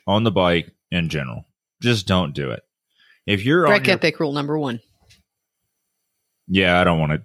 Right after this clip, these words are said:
Speaker 1: that just made the hair on the back of my neck stand up about the time that Mike McCormick was the biggest douchebag ever to me.
Speaker 2: Okay.
Speaker 1: Because he was being an ass once, and I nearly looked at him and said, "Rule number one, motherfucker."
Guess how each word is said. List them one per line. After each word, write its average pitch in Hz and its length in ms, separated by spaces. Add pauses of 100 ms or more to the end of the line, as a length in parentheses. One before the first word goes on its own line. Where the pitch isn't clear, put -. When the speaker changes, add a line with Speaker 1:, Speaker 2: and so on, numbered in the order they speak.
Speaker 1:
that 92 180
just 87 280
made 85 200
the 78 80
hair 82 160
on 80 80
the 80 80
back 82 180
of 92 60
my 80 100
neck 82 220
stand 78 280
up 80 140
about 82 260
the 87 60
time 85 240
that 80 80
Mike 85 180
McCormick 82 440
was 87 120
the 82 80
biggest 82 380
douchebag 80 440
ever 82 240
to 85 180
me. 80 240 (380)
Speaker 2:
Okay. 160 340 (920)
Speaker 1:
Because 80 480
he 90 260
was 85 320
being 85 260
an 78 120
ass 82 380
once, 82 320
and 87 120
I 87 100
nearly 101 360
looked 101 220
at 90 140
him 87 60
and 90 100
said, 87 380
"Rule 104 300
number 98 320
one, 90 460
motherfucker." 80 720